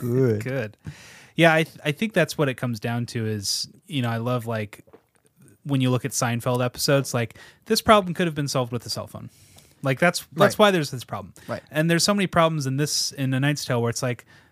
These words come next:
Speaker 2: there's no technology to help them.
Speaker 1: I'm, I'm writing a, um, a mystery series television show right now, and only, I'm, I very specifically only gave half of my characters cell phones so that it would give them more problems.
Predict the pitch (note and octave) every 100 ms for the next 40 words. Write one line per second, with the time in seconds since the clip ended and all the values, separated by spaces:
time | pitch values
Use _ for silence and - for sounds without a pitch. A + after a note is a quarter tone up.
0 | _ A3 B3 B3+ A#3+ G#3+ F#3 E3 D#3 D3
1 | D3 C#3+ C#3+ F3 G#3 - - - _ -
2 | D#3+ F3 - - C#3 D#3 E3+ F3+ D#3 C3+
3 | B2+ A#2+ - B2 A#2 A2+ A2+ A2 - -
4 | - _ _ _ _ _ C#3 B2 A#2 A2+
5 | A2+ A2+ C#3 - D3 D3 C3+ C#3+ C#3+ -
6 | - _ - C3+ B2+ C3 C#3 B2+ C#3+ C#3
7 | C#3 C#3+ D3 D3+ - _ - C3 B2+ A#2+
8 | A2 - B2+ B2 A#2+ - C#3 C3 A#2+ B2
9 | C3 B2 - A#2+ C#3 B2 - C3 B2+ B2
10 | A2+ G#2+ - A#2 - A#2 A#2+ A2+ A#2+ A2
11 | A2+ - A2+ A2 - C3 C#3+ C#3+ - _
12 | - - C#3 C3 C3 C3 A#2 A#2 A#2+ A2
13 | A#2 A2 G#2+ - A2+ G#2+ - - - -